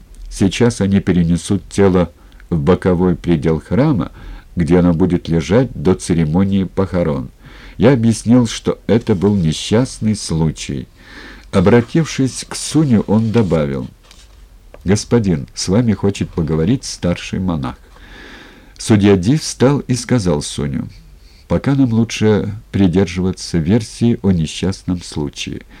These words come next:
Может, ваше превосходительство будет настолько любезен, чтобы обсудить со старшим монахом все необходимые меры. Полагаю, следует как можно скорее известить о происшедшем главу даосской общины».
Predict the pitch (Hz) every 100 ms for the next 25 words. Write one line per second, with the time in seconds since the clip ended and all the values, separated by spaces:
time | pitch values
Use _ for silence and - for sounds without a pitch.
0 | - - - - 92 95 98 92 - 85
1 | 90 90 - 87 85 - 85 87 92 90
2 | - 90 73 85 87 - 85 - 82 76
3 | 82 73 62 78 80 107 113 - 87 78
4 | 87 98 - - 87 95 110 - 85 -
5 | 85 - - 73 76 78 104 - 120 117
6 | - - - - - 90 92 98 - 107
7 | 92 101 101 113 117 113 73 - - -
8 | 80 76 104 117 76 - 80 98 98 -
9 | 80 78 82 87 80 78 - 82 123 123
10 | 69 73 73 - - 87 - - 87 -
11 | 76 73 - 95 131 - 131 131 - -
12 | - 85 80 71 175 233 - 85 73 78
13 | - - 90 - 92 - - - 64 -